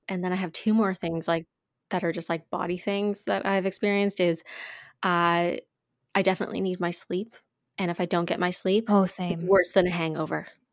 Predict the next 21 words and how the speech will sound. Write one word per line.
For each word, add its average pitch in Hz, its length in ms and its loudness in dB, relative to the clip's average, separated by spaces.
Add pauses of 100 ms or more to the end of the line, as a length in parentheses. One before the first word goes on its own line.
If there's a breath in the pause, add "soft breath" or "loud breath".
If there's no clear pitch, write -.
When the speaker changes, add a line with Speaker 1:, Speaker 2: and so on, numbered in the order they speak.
(280)
Speaker 2:
Probably 208 480 4
partially 180 480 -2
why 165 340 -4
I 240 100 6
was 226 160 2
sleeping 247 300 2
so 233 180 2
late 233 260 4
during 208 240 2
the 196 60 0
holiday 190 400 4
was 226 160 0
'cause 190 140 -2
I 175 120 0
would 175 140 -2
stay 170 220 -2
up - 180 -8
till, 170 140 -6
like, 156 340 -4
eleven 175 360 -2
thirty, 208 560 -2